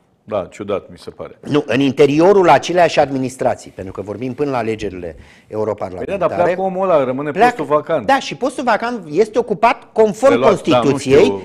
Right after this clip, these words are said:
Speaker 2: de către
Speaker 1: Con-,
Speaker 2: șeful
Speaker 1: Constituții
Speaker 2: statului,
Speaker 1: că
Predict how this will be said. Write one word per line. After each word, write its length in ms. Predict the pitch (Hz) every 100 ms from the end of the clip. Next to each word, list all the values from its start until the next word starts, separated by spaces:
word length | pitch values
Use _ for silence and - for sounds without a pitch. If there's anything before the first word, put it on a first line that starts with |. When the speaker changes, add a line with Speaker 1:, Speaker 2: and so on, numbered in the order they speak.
| -
Speaker 2:
de 140 | 139 175
către 480 | 196 190 185 175 -
Speaker 1:
Con-, 460 | - _ _ -
Speaker 2:
șeful 400 | 220 262 254 220
Speaker 1:
Constituții 200 | 107 117
Speaker 2:
statului, 960 | - 190 208 143 117 113 123 139 - - _
Speaker 1:
că 60 | 151